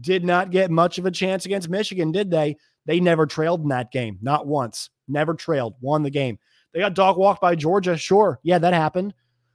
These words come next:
but they never trailed in the game against Michigan. They won that game. You have to respect the actual results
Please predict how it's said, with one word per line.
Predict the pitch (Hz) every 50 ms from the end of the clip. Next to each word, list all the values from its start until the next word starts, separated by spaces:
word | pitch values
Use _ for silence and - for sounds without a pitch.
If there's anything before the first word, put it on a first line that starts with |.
| _ -
but | 208 214 202
they | 226 226 220
never | 214 220 233 226 220 196
trailed | - - - 208 220 240 269 262 240 196
in | 185
the | 175 160
game | 170 165 160 135 127 123 117 110 107 101 _ _ _ _ _ _ -
against | 190 175 160 170 160 151 - -
Michigan. | 156 147 131 123 127 120 120 131
They | 170 190
won | 185 175 196 220 240 247 220
that | 208 180 165 135 139
game. | 151 143 127 113 107 104 - _ _ _ _ _ _
You | 202 214
have | 185 - - 175 185 214 233 - -
to | - 254 254
respect | 269 262 247 - - - - 156 131 131 - _ - - _ _ _ _ _ _ -
the | 160 180 185 - -
actual | 151 147 147 - - - 165 160 165 165 160
results | 165 180 170 143 120 127 113 113 117 120 - -